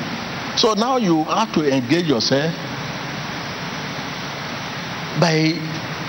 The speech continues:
engaging your heart, begin to pray at the same time as you hear me. What this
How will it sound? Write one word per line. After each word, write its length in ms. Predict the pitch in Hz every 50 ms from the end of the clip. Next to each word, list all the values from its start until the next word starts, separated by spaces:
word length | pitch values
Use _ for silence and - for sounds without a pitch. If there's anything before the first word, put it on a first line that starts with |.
| - - - 156 -
engaging 460 | 156 165 156 143 196 220 185 208 220 208
your 160 | 180 120 107
heart, 280 | 107 127 131 143 143 - - - -
begin 320 | 143 143 147 185 190 190 -
to 100 | 190 170 - - -
pray 300 | 240 233 269 269 262 220
at 140 | 151 143
the 80 | 143 135
same 200 | - 180 190 185
time 260 | - - 175 170 156
as 120 | 143 - 160
you 100 | 151 143
hear 280 | 151 202 208 202 202
me. 200 | 196 160 123 110 110 127 143 156
What 200 | 208 214 175 165
this 220 | 170 170 165 -